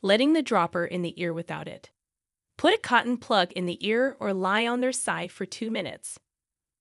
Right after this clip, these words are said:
Oral antibiotics. The following are some examples of oral antibiotics used to treat ear infections. The penicillin antibiotic amoxil,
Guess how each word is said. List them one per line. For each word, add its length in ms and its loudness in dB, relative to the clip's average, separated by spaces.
Oral 400 6
antibiotics. 960 -2
The 80 2
following 540 2
are 140 -4
some 260 -2
examples 640 -4
of 180 -10
oral 380 2
antibiotics 960 -2
used 320 0
to 80 -4
treat 360 -4
ear 140 -2
infections. 760 -6
The 80 2
penicillin 760 0
antibiotic 680 0
amoxil, 680 -2